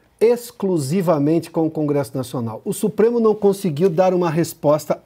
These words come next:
à mais simples pergunta que fez aí o ministro André, André Mendonça.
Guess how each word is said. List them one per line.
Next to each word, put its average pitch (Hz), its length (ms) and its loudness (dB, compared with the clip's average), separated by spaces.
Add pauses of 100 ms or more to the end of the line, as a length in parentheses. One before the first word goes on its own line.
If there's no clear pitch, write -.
à 180 100 0
mais 220 320 2
simples 170 560 0
pergunta 208 600 0
que 202 160 -2
fez 175 360 0
aí 156 180 4
o 175 40 2
ministro 170 380 -4
André, 160 260 -4
André 156 260 -2
Mendonça. 113 500 -6